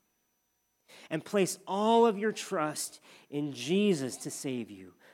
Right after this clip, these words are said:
from sin and death and hell. I pray that you would do this today, not waiting an hour longer. I believe, based on the scriptures,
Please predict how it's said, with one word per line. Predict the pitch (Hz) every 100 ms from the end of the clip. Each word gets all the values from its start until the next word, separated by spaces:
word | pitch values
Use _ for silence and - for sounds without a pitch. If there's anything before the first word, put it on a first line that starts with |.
| _
from | - 120
sin | - 160 147 123 113 110 _ _ _ -
and | 117 107
death | 139 123 120 - - _ _ _ -
and | 117
hell. | 98 113 104 - - _ _ _ _ _ _ _ -
I | 151
pray | - - 170 160 160
that |
you | 151 127
would | 110
do | 120
this | 113 113
today, | - 120 107
not | 123 156 - - -
waiting | 143 151 147
an | 143
hour | 120 143 160 160
longer. | 143 127 117 117 117 107 _ _ _ _ _ _ _ _ _ 117
I | 131 180
believe, | 160 175 202 190 107
based | 151 160 190 -
on | 214
the | 208
scriptures, | - 202 190 135 117